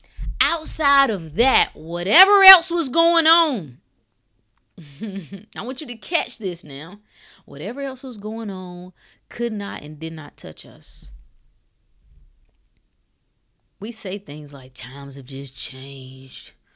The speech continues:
You know, all these do-, we all, we got doom and gloom phrases that we just keep repeating, repeating, repeating. And all you're doing is programming yourself. Uh, every single time,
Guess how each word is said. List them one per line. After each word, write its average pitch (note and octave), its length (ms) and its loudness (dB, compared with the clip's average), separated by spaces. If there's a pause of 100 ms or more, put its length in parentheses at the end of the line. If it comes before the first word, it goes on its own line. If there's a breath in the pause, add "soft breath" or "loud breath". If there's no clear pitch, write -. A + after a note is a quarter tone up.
(540 soft breath)
You C#3+ 120 -12
know, C3 140 -8
all F#3 180 0
these G#3 160 0
do-, F3 140 -2
we A3+ 120 4
all, B3 140 6 (160)
we A#3 160 -2
got G3 240 6
doom B3+ 260 2
and A3 160 0
gloom G#3 380 2
phrases E3 640 -2
that D3 120 -2
we E3+ 120 -4
just E3 220 -4
keep G3 220 -8
repeating, F3 540 -10 (320 loud breath)
repeating, C#3 640 -10 (200 soft breath)
repeating. E3+ 680 -8
And C3+ 100 -14
all E3+ 80 -8
you're E4+ 100 -6
doing D#4+ 140 -8
is D#4+ 80 -8
programming G#3+ 500 -6
yourself. D3+ 500 -12 (140)
Uh, A#3+ 60 -2 (100)
every G3+ 240 -6
single C4 320 -8
time, G3 500 -10